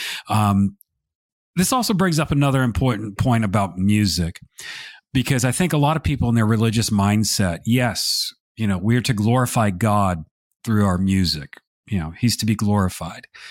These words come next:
That's really the ultimate aim of it. However, God's given us music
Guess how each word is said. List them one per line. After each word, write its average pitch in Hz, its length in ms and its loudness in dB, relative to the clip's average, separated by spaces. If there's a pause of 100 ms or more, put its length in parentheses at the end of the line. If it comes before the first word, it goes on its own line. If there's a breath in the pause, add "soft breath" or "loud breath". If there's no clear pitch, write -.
(140 loud breath)
That's 123 220 0
really 117 240 2
the 101 140 2
ultimate 98 440 -2
aim 104 300 2
of 80 180 -2
it. 87 160 -14 (640 loud breath)
However, 135 720 0 (140)
God's 147 280 0
given 127 280 2
us 120 180 0
music 107 380 2